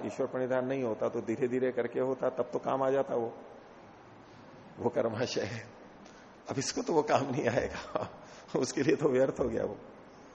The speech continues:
बोले वो भी नष्ट हो जाएगा, विनाश को प्राप्त होगा। अब इस सूत्र में आगे अंस-, असंश्लेषः पातेतु,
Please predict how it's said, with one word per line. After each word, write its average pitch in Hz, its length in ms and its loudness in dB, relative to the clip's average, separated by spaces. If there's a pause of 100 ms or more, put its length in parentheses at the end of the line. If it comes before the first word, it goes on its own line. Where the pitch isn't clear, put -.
(320)
बोले 117 160 2
वो 117 140 4
भी 110 100 2
नष्ट 101 260 -4
हो - 60 -4
जाएगा, - 360 -10 (400)
विनाश 104 260 -2
को - 100 -4
प्राप्त - 340 -4
होगा। 101 200 -10 (2250)
अब 160 100 4
इस 156 120 2
सूत्र 156 260 4
में 170 120 6
आगे 156 260 6
अंस-, 151 320 4
असंश्लेषः 175 800 2
पातेतु, 117 560 0